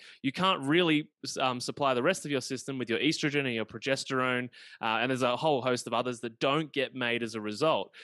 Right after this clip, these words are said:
And you do that for a couple of decades, and then you've got some serious weight loss problems that are extremely hard to reverse.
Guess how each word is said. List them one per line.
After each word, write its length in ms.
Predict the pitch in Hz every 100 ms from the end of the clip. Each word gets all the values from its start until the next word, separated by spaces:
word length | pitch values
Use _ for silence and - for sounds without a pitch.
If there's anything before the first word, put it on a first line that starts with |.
| - -
And 120 | 139
you 80 | 208
do 200 | 175 180
that 220 | 165 135
for 160 | - 139
a 40 |
couple 320 | - 175 143
of 120 | 123 104
decades, 640 | 127 - 123 101 117 120
and 140 | 131 143
then 120 | 143
you've 120 | 170
got 180 | 175 151
some 160 | 139 123
serious 640 | - - 196 185 165 143
weight 260 | 131 135 147
loss 200 | 139 -
problems 460 | 143 120 117 113
that 140 | 120 117
are 100 | 113
extremely 960 | - - - - 143 170 175 160 147
hard 340 | 135 127 123 120
to 100 | 113
reverse. 640 | 104 117 139 92 -